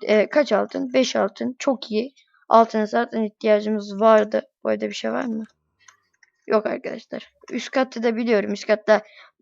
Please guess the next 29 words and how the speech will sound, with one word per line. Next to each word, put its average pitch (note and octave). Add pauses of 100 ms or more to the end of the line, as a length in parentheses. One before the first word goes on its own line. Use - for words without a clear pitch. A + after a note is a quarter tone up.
(120)
e, G#3+
fırın A3+
var. B3 (1080)
Fazla B3
olduğu A3+
için G#3+
almadım. G#3+ (600)
Bu -
evde A3
de -
bir -
şey -
yok. -
Manyak G#2
ya. - (540)
Akşam D4
oldu. A3+
Hava A3+
karardı. A3+
Şu -
eve B3
girelim. A3 (440)
Kapılarınızı D#4
açık C#4
bırakmayın. C4
Zombiler C4+
geliyor A#3+
sonra. G#3+ (600)
E, -